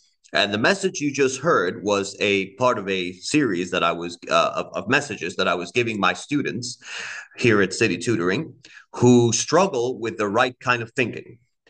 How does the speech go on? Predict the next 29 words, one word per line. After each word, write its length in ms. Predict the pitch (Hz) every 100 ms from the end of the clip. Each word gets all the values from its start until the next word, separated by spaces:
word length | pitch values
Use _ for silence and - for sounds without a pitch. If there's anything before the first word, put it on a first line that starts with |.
| _ _ _ _ -
And 240 | 117 117
a 60 | 117
lot 240 | 139 196
of 80 | 202 -
errors 460 | 160 143 107 95
in 120 | 101
life, 280 | 101 90 107
not 200 | 123 135
just 200 | - 151
mathematical 680 | 131 120 120 123 120 104 -
errors, 360 | 101 98 101 -
come 260 | 139 135
from 340 | 131 123 117 117
faulty 760 | - 135 143 143 139 131 - -
thinking. 460 | 135 110 87 - - _ _ _ - - _ _ _ _ _
It 220 | 110 107
comes 360 | - 160 180 -
from 520 | 113 104 98 123 -
a, 300 | - 104 104
they, 200 | 95 107
th-, 400 | 107 85 98 -
these 240 | 120 120 120
thoughts 340 | 165 131 -
come 240 | - 131 127
from 200 | 123 98
a 40 |
lack 400 | 92 113 156 165 - -
of 200 | 127 120
foundation, 1040 | 113 110 101 95 139 127 - 73 101 143